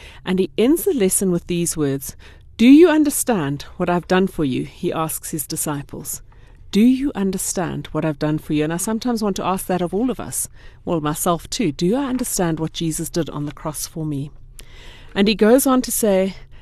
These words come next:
"Now that I, the Lord, have washed your feet, you also should wash one another's feet. I have set an example that you should do as I have done." Now, I sympathize with Peter.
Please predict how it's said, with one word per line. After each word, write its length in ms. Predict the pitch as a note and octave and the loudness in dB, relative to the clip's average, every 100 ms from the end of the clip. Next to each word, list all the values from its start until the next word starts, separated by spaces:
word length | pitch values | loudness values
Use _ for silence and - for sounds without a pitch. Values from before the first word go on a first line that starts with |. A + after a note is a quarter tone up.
| - - F3+ | -18 -8 2
"Now 400 | G3 G#3+ C#4 D4+ | 4 6 4 2
that 260 | G3 F3+ - | 0 -2 -4
I, 320 | G3 F#3+ A#3 | -2 0 0
the 140 | B3 G#3 | 0 0
Lord, 400 | G3+ F3 C#3 - | 2 2 0 -4
have 200 | F3+ - | -6 -2
washed 300 | F3+ - F#3 | -2 -2 0
your 160 | B3 | 0
feet, 540 | C#4+ - D#3 C#3 - - - - - - | 0 -4 -4 -6 -10 -14 -20 -20 -14 -2
you 180 | G3 | 0
also 540 | - A3+ A#3+ - D3 C#3+ | 2 2 2 0 -2 -2
should 260 | - - E3 | -4 -6 -2
wash 300 | D#3+ E3 - | -2 -2 -4
one 200 | - D#3 | -4 -2
another's 460 | D#3 D3+ D3+ D3+ - | -2 -2 -4 -6 -6
feet. 400 | C#3+ C#3 - - - - - - - | -8 -10 -14 -14 -20 -18 -18 -18 -12
I 60 | D#3+ | -8
have 120 | D#3+ | -4
set 280 | - G3+ A3 | 0 2 2
an 100 | G#3 | 0
example 580 | G3+ - F#3+ G3+ - A#3+ | 0 2 2 2 0 -2
that 180 | E3 | -2
you 120 | E3+ E3+ | -2 -2
should 320 | - G3+ E3+ | 0 -2 -2
do 300 | B3+ F3+ C#3+ - - | -2 -2 -4 -8 -10
as 180 | D3+ - | -8 -6
I 300 | D#3 D3+ C#3+ - | -6 -6 -8 -8
have 160 | D3+ - | -10 -8
done." 320 | C#3+ C3+ C#3 - - - - - - - - - | -8 -8 -12 -16 -20 -20 -20 -20 -18 -18 -18 -6
Now, 200 | G#3 A3 | 0 2
I 100 | G3 | 2
sympathize 600 | A3+ D4 D4+ - E3+ D3 | 2 2 0 0 -2 -2
with 140 | D#3+ - | -4 -6
Peter. 480 | D#3 C#3+ E3 B3+ | -8 -8 -8 -10